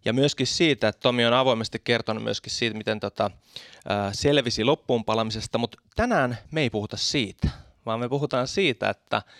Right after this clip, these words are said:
mitä Tomi on jo tehnyt niinku vuosikymmenien ajan tuolla eri yrityksissä, käynyt kansainvälisten yritysten kanssa,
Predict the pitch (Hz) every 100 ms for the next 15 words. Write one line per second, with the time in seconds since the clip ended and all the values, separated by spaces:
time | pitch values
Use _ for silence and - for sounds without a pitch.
0 | - - _ 160 180 147 - 160 151 117
1 | 110 117 151 147 120 107 104 117 147 135
2 | 113 - 170 135 107 107 107 123 131 110
3 | 98 104 104 - 139 123 113 151 131 113
4 | - 110 - - 107 - - - - -
5 | 139 151 143 113 110 - 127 127 117 110
6 | 107 107 95 110 107 117 117 104 104 107
7 | 101 104 101 - 101